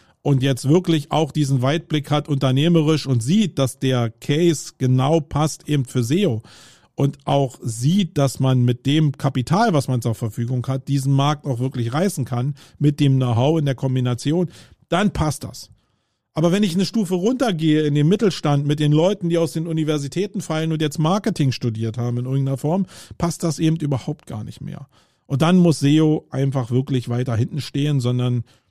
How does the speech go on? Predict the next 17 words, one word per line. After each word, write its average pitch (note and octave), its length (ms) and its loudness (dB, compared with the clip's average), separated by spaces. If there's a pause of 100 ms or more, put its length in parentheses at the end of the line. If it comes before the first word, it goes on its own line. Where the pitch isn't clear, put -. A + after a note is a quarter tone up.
(160)
dann B2 140 2
muss C#3 340 0
eben C3 320 0 (560)
ein C3 60 -6
Unternehmen C3 500 2
aufgebaut B2 640 -2
werden, B2+ 300 2
wie A#2+ 120 0
ein B2+ 60 -4
Unternehmen A#2+ 420 0
aufgebärt, A#2+ 640 -2 (220)
aufgebaut B2 640 -2
werden B2+ 260 2
muss. A#2+ 260 0 (560)
Und C#3+ 120 2
man D3 140 4
muss F#3 240 0